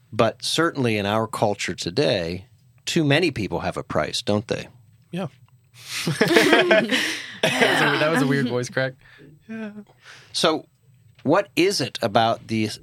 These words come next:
Speaker 1: these, um, well, this particular class of people, big tech, Hollywood, education, Wall Street, elected officials, unelected bureaucrats, what is it that makes them especially vulnerable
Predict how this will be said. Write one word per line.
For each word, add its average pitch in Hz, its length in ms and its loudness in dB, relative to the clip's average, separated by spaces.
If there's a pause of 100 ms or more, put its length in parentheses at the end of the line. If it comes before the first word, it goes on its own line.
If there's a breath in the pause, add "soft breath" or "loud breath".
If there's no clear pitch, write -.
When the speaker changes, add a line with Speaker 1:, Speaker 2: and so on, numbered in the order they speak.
Speaker 1:
these, 113 720 -4
um, 95 400 -4 (400)
well, 117 100 0
this 123 140 -6
particular 135 500 0
class 123 380 0
of 110 100 -8
people, 85 560 -4
big 127 220 -2
tech, - 380 0 (420 soft breath)
Hollywood, 110 680 2
education, 110 760 -2
Wall 120 240 0
Street, 110 500 -2 (720 soft breath)
elected 120 380 0
officials, 113 800 0
unelected 120 480 0
bureaucrats, 104 640 0 (720 soft breath)
what 143 240 0
is 160 220 2
it 143 100 -2
that 131 180 0
makes 120 320 -2
them 110 200 0
especially 120 720 0
vulnerable 107 840 0